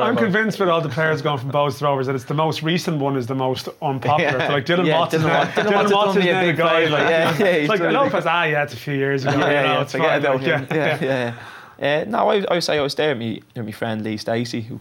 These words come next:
Speaker 2: Yeah.
Speaker 3: plays in goal for Shells.
Speaker 1: Oh, he sent, he's actually sent a load of tweets in if you have any player questions.
Speaker 3: Yeah, I'm
Speaker 1: Yeah.
Speaker 3: sure he's had
Speaker 1: Several
Speaker 3: a look at
Speaker 1: comments.
Speaker 3: it, yeah.
Speaker 1: Can't really read out most of the questions that were
Speaker 3: <laughs> Yeah.
Speaker 1: directed to you, but he, he
Speaker 3: Thank
Speaker 1: put in a
Speaker 3: God.
Speaker 1: couple,
Speaker 3: Yeah,
Speaker 1: yeah.
Speaker 3: so we were there together, and he, he played at Bohs and I was there as well. So we were there both there enjoying the game, like, having the yap between us. Like, we weren't really taking notice on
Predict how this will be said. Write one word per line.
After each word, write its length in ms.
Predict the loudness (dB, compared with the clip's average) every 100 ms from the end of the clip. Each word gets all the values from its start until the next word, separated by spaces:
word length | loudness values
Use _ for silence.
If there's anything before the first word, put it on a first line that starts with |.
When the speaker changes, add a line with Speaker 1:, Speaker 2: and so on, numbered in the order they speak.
| -10
Speaker 2:
Yeah. 220 | -4 0
Speaker 3:
plays 180 | 0 -2
in 60 | -2
goal 220 | 0 0
for 120 | 0
Shells. 480 | 0 2 0 -2 -6
Speaker 1:
Oh, 80 | -2
he 80 | 0
sent, 200 | 0 0
he's 160 | 0
actually 220 | 0 0 -2
sent 180 | -4
a 40 | -2
load 240 | 0 0
of 40 | -2
tweets 280 | -6 -6 -6
in 100 | -8
if 120 | -6
you 60 |
have 80 | -8
any 80 | -8
player 200 | -8 -8
questions. 300 | -6 -8 -2 0
Speaker 3:
Yeah, 200 | 2 4
I'm 80 |
Speaker 1:
Yeah. 60 | 2
Speaker 3:
sure 180 | 2 2
he's 160 | 2
had 80 | 0
Speaker 1:
Several 280 | 2 2 2
Speaker 3:
a 40 |
look 100 | 2
at 140 | 2 2
Speaker 1:
comments. 340 | 2 2 0
Speaker 3:
it, 40 | 0
yeah. 120 | 0
Speaker 1:
Can't 140 | 2
really 140 | 2 4
read 160 | 4
out 100 | 4
most 240 | 2 -2 -2
of 40 |
the 40 |
questions 420 | 0 0 0 2 2
that 120 | 4
were 60 | 4
Speaker 3:
<laughs> 60 | 4
Yeah. 140 | 2
Speaker 1:
directed 120 | 0
to 60 | -2
you, 80 | -4
but 80 | -2
he, 60 | -4
he 60 |
Speaker 3:
Thank 80 | -2
Speaker 1:
put 60 | -2
in 40 |
a 40 | 0
Speaker 3:
God. 160 | 2 2
Speaker 1:
couple, 180 | 2
Speaker 3:
Yeah, 120 | 0 2
Speaker 1:
yeah. 40 |
Speaker 3:
so 120 | 0
we 120 | 0 0
were 120 | 2
there 160 | 0
together, 220 | 0 0 0
and 80 | -2
he, 260 | -4 -4 -6
he 140 | -4
played 240 | -2 -2 -2
at 100 | -2
Bohs 260 | -2 -2
and 80 | -4
I 120 | -4
was 80 | -4
there 160 | -6 -8
as 100 | -4
well. 180 | -4 -4
So 300 | -4 -8 -10 _ _
we 80 | -6
were 100 | -6
there 220 | -6 -10
both 240 | -10 -12
there 140 | -10 -12
enjoying 360 | -8 -6 -6
the 60 | -6
game, 300 | -4 -4 -4
like, 160 | -6 -8
having 160 | -10
the 80 | -6
yap 180 | -6 -6
between 300 | -12 -10 -8
us. 100 | -8
Like, 140 | -10
we 80 | -6
weren't 160 | -6 -6
really 100 | -12
taking 300 | -12 -12 -6
notice 340 | -6 -6 -10
on 160 | -12